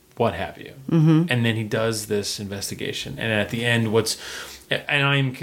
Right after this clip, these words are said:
Speaker 1: I have not seen this movie in a long time, but basically, there is corruption within the military that is revealed by Mister Tommy Lee Jones, and it is being covered up. And so at the end of the movie, and sorry, spoilers for In the Valley
Speaker 2: He
Speaker 1: of
Speaker 2: hangs
Speaker 1: Allah.
Speaker 2: the flag upside down?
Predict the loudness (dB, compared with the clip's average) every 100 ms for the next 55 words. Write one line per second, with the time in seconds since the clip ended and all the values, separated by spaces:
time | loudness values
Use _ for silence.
0 | -10 -6 -4 -2 -2 0 0 0 0 0
1 | -2 -2 -2 -2 2 2 2 -2 -2 -2
2 | -4 -8 -20 -10 0 2 2 2 2 4
3 | 2 0 -2 0 -2 -6 -12 _ _ _
4 | _ _ -2 2 4 4 2 2 0 0
5 | -2 0 0 0 0 0 0 0 0 0
6 | -2 -2 -4 -8 0 0 2 0 0 -2
7 | -2 -2 -2 -2 -4 -4 -4 -4 -2 -4
8 | -2 0 0 -2 0 0 -2 -8 -18 -18
9 | -16 -16 -6 -4 0 -2 -2 -6 -4 -2
10 | 0 2 4 4 2 0 -4 -2 -2 0
11 | 0 0 -2 0 2 2 0 -8 -6 -2
12 | 2 4 4 2 0 0 0 0 -2 -2
13 | -2 -2